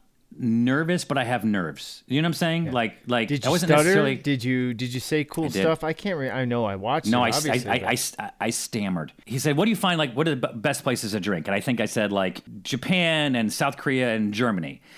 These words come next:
Speaker 1: You know, the, the, the, this, the, the countries that are, uh, uh, it has," and I, and I didn't know what to say. He goes, "The most regimented." I go, "Yes, exactly." And right when he did that and bailed me out,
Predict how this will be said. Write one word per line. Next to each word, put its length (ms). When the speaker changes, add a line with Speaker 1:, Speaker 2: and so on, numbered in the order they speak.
Speaker 1:
You 80
know, 100
the, 100
the, 140
the, 420
this, 200
the, 260
the 220
countries 380
that 100
are, 280
uh, 640
uh, 280
it 600
has," 280
and 140
I, 120
and 320
I 100
didn't 160
know 100
what 80
to 80
say. 240
He 80
goes, 220
"The 80
most 220
regimented." 520
I 60
go, 300
"Yes, 300
exactly." 400
And 240
right 160
when 120
he 120
did 340
that 380
and 220
bailed 280
me 140
out, 400